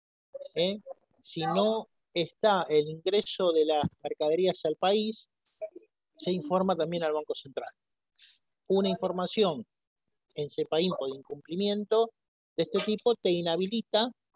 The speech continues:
para, el, este, para acceder a pagos anticipados de importaciones,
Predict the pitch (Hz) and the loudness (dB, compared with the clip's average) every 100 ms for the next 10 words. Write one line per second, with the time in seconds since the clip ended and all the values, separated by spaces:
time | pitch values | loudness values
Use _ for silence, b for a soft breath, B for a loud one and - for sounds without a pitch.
0 | _ _ 269 277 - - 180 202 220 - | _ _ -16 -16 -4 2 4 4 2 -2
1 | - 147 147 143 - 139 135 - 135 131 | 0 0 0 -8 -6 -8 -6 -4 -2 -2
2 | 131 143 143 - 156 170 151 147 175 175 | -2 -2 -2 0 2 2 0 -2 2 2
3 | - 147 _ - 147 156 147 139 131 127 | 0 -10 _ -14 -2 -2 -2 -6 -8 -8
4 | - 123 123 98 _ | -8 -10 -10 -10 _